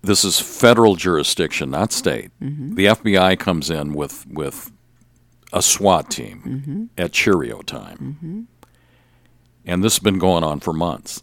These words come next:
Speaker 1: In the first, in the first, uh, court go around, he's found guilty.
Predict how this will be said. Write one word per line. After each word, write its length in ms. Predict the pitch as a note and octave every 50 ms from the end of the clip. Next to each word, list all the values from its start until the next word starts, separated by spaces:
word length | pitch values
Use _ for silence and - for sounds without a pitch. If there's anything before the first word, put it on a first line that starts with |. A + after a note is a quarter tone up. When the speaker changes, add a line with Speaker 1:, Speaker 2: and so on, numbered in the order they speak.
| _ _ _
Speaker 1:
In 140 | - F2 E2
the 80 | D2+
first, 680 | - - - - A#2+ A2+ A2+ G#2+ - - - - - - - -
in 180 | F#2+ F2+ E2+
the 100 | D#2 D2+
first, 460 | - - G#2+ G2+ G2+ F#2 - - -
uh, 460 | F#2 E2+ D2+ B1 A1 A1 G#1+ G#1+ A1 - - _ _ _ _ _ _ _ _ _ _
court 300 | - - G2 F2 D#2+ -
go 160 | - E2+ D2+
around, 380 | C#2 C2+ C#2 C2 C2+ C#2+ D2 C#2+
he's 160 | E2 D#2 -
found 400 | - - F2+ D#2 C#2 C2 B1+ -
guilty. 500 | - D#2+ D2+ C#2+ C2 - C#2+ - G2+ -